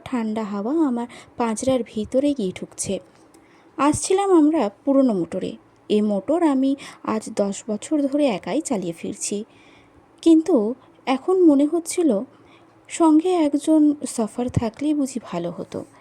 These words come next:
এই দারুণ শীতে স্টিয়ারিং হুইল ধরে সমস্ত হাওয়ার ঝাপটাটা সহ্য করা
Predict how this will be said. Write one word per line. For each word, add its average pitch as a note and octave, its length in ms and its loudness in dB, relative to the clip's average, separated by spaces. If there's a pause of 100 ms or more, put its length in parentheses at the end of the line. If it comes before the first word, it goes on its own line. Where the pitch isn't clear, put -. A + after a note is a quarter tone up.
(880)
এই E4 140 4
দারুণ D#4 400 2
শীতে D#4 380 2
স্টিয়ারিং C4+ 600 2
হুইল B3 340 -2
ধরে D#4+ 240 -2
সমস্ত C4+ 640 -4 (380)
হাওয়ার G#3+ 560 -4
ঝাপটাটা A3+ 540 -6
সহ্য A3 360 -6
করা C#4+ 300 -4